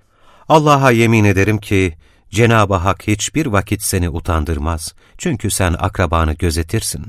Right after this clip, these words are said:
İşini görmekten aciz kimselerin ağırlıklarını yüklenirsin. Fakire verir, kimsenin kazandıramayacağını kazandırırsın. Misafiri ağırlarsın.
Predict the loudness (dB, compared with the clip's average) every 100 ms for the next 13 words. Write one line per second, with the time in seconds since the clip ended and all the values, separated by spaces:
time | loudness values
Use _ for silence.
0 | -18 -20 -20 -20 -6 -4 -2 0 2 4
1 | 2 2 2 6 6 6 2 0 -2 0
2 | 2 2 2 2 2 4 2 0 -2 0
3 | -2 -2 -4 -2 -4 -8 -12 -16 _ _
4 | -20 0 0 2 0 0 0 2 0 0
5 | -10 _ _ -2 0 2 4 2 2 2
6 | 4 4 4 2 2 2 2 0 0 -2
7 | 0 0 -2 -6 -10 -12 -16 _ -6 -2
8 | 0 0 -2 -4 -4 -6 -4 -6 -6 -10
9 | -14